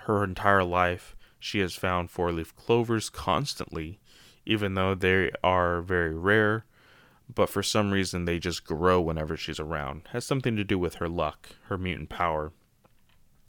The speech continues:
But she, uh, goes out for a little swim at the, uh,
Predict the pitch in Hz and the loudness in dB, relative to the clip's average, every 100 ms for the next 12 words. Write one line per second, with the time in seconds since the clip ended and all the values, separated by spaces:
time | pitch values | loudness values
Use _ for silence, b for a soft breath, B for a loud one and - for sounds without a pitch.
0 | - 208 113 110 - B B B B B | -16 -2 2 2 0 B B B B B
1 | - - 110 110 110 110 - b b b | -10 -2 0 2 0 -2 -8 b b b
2 | - 87 110 123 131 - 131 120 120 117 | -2 2 4 6 4 2 4 6 6 4
3 | 113 - - 98 113 90 92 113 - - | 4 0 -4 -2 0 0 -4 -8 -12 -6
4 | 90 90 - - 95 90 90 87 - 87 | -2 -2 -4 -8 -6 -4 -4 -6 -4 -4
5 | 82 80 71 | -2 -4 -8